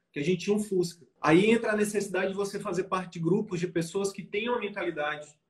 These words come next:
empreendedora, mentalidade de investidor, mentalidade de abundância, né?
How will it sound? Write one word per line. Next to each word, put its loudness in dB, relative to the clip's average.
empreendedora, 2
mentalidade 0
de -8
investidor, 2
mentalidade -4
de -12
abundância, 4
né? -14